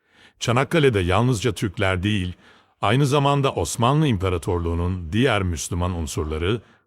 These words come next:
Araplar, Kürtler, Lazlar ve, ve Alman danışmanlar da savaşmıştır. Ancak popüler anlatılarda bu katkılar genellikle göz ardı edilmiştir. Altı, hilalin altında düşman uçaklarının düşmesi.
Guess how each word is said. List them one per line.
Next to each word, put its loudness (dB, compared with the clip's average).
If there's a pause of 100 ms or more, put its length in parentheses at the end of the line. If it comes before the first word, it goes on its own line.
Araplar, 0 (140)
Kürtler, -4 (160)
Lazlar -4
ve, -4 (380)
ve 0
Alman 4
danışmanlar 2
da 0
savaşmıştır. -6 (800)
Ancak 0
popüler 2
anlatılarda 0
bu 0
katkılar 0
genellikle 0
göz 0
ardı -2
edilmiştir. -8 (1120)
Altı, 0 (300)
hilalin 2
altında 0
düşman 0
uçaklarının -4
düşmesi. -8